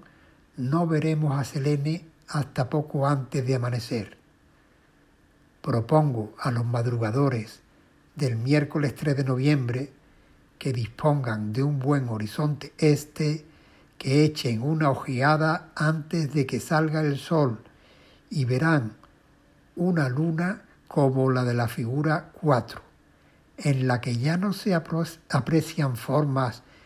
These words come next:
en el interior del disco iluminado por el sol, pero sí que podemos ver de nuevo, como lo hicimos al comienzo de la lunación, a nuestra luna cenicienta,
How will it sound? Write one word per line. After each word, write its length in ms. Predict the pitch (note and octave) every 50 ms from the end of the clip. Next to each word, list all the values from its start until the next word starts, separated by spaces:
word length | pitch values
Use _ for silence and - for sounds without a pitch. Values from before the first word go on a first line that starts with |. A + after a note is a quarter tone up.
| _ _ -
en 200 | - D#3 C3 B2+
el 140 | B2 A#2+
interior 800 | B2 B2 B2 A#2 A2 C3+ A#2+ A#2 A#2 A#2 C3+ C#3+ C#3 C3+ C3+ - - - - - _ _ _
del 260 | D3+ C#3 C3 A#2+ A#2+
disco 640 | A2+ A#2+ C#3+ C#3+ C#3 - - - - D3+ C#3+ C#3+ - -
iluminado 760 | - D3+ C3+ C3+ C3+ C3 B2 B2+ B2+ C#3 C#3+ C#3 C#3 C#3+ C3
por 180 | - D3 C3 C3+
el 160 | C3+ C3+ C3+
sol, 340 | - - G3 F#3+ C#3+ A#2 - - - - - _ _ _ _ _ _ _ _ _ _ _ _ _ _
pero 300 | - C#3 B2+ A#2 A2 G#2+
sí 480 | - - - D#3 D3+ F3 G3+ A#3 - - -
que 160 | - D3+ B2+
podemos 500 | - - A2+ B2 B2+ C3+ D3 D3 C3 B2
ver 340 | D3 D3+ D#3 D3+ - - - - _ - -
de 160 | C#3+ D3 C#3
nuevo, 460 | C#3+ D#3+ F3+ F3 E3 C#3 - - - - - - - - - - - _ _
como 400 | - - F3 F#3 F#3+ F#3 F#3 F#3
lo 140 | F3+ F3 F3
hicimos 520 | E3+ D3+ - - - F#3+ F3+ E3+ D3 B2+ B2
al 160 | B2 A#2+ A#2
comienzo 720 | - - A#2 A#2+ C3 C#3+ D#3 D#3+ E3 D3 - - C3 A#2
de 140 | A2+ A#2 A2
la 140 | A2 A2 A2
lunación, 760 | B2 D3+ D#3+ D3+ A#2+ A2+ - - - C#3+ C#3 C#3 C#3 C#3+ C#3+ - - - - - _ _ _ _ _ _
a 160 | - D3 C3+
nuestra 840 | A#2+ A#2+ B2 B2 A#2+ A2 - - - - C#3 B2 A#2 A2 G#2+ - - - _ _ _ _ - -
luna 680 | A#2 G#2 A2+ C3 C3+ D3 C#3+ C#3+ D3 C#3+ C#3+ D3 D3 -
cenicienta, 920 | - - - C3 B2+ B2+ A#2 - - D#3 B2 G2 G2 - - - - -